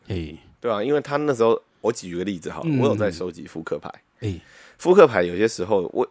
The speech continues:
Speaker 2: 有些复刻牌是绝版的复刻牌，我们为什么知道它绝版？
Speaker 1: 嗯。
Speaker 2: 是因为它没办法再生产。
Speaker 1: 嗯。
Speaker 2: 原因就是因为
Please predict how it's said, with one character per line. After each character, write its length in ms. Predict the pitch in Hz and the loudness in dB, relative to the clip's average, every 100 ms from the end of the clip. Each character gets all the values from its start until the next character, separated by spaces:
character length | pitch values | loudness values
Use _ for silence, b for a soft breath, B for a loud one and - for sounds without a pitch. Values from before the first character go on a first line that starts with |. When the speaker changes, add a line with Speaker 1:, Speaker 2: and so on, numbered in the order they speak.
| - | -2
Speaker 2:
有 120 | 98 | 0
些 120 | 127 | 0
复 120 | 135 | 2
刻 120 | 143 | 2
牌 180 | 113 90 | 2 0
是 200 | 87 98 82 | -4 -8 -8
绝 240 | - 87 | -6 -4
版 220 | 92 95 | -2 -2
的 80 | 82 | -4
复 140 | 80 95 | -12 -12
刻 120 | 85 | -12
牌， 80 | 76 | -12
我 80 | 90 | -4
们 100 | 110 | 0
为 60 | |
什 80 | 147 | 0
么 80 | 95 | -2
知 60 | 104 | -6
道 60 | |
它 120 | 101 101 | -4 -8
绝 220 | - - | -8 -12
版？ 160 | - | -12
Speaker 1:
嗯。 40 | 85 | -10
Speaker 2:
是 100 | 113 | -6
因 60 | |
为 60 | 113 | -6
它 140 | - | -4
没 220 | 113 85 82 | -8 -6 -4
办 160 | 104 | -6
法 120 | 85 80 | -6 -8
再 140 | 82 | -8
生 280 | - 76 76 | -8 -10 -12
产。 200 | - - _ _ | -10 -12 _ _
Speaker 1:
嗯。 200 | 131 98 - b b | -4 -4 -4 b b
Speaker 2:
原 200 | 101 123 | -2 0
因 160 | 147 | 0
就 120 | 143 | 2
是 160 | 131 120 | 0 0
因 120 | 120 | 2
为 220 | 120 101 | 4 4